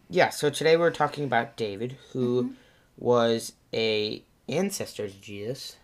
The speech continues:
Speaker 1: to transition us in here.
Speaker 2: Mm-hmm.
Speaker 1: Um, so, uh,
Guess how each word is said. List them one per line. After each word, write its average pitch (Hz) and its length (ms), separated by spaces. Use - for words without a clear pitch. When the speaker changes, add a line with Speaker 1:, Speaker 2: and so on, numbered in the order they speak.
Speaker 1:
to 104 120
transition 104 560
us - 180
in 107 120
here. 110 280
Speaker 2:
Mm-hmm. 214 260
Speaker 1:
Um, 127 320
so, 139 580
uh, 117 520